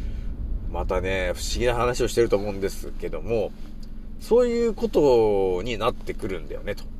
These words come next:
いうことが起きてくるわけ。だから今、一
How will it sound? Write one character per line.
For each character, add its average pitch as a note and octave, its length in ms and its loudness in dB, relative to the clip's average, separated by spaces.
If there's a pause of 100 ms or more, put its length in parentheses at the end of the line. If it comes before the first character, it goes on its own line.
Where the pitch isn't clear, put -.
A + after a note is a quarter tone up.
(760)
い D3 80 0
う D#3 80 0
こ F#3+ 100 2
と E3 140 8
が D#2+ 540 2
起 C3 60 0
き - 80 -8
て - 80 -8
く - 100 -6
る D2 80 -4
わ - 100 -8
け。 - 140 -10 (800)
だ G3+ 80 0
か D4 80 0
ら A3+ 80 6
今、 C#3+ 360 4
一 B2 80 -6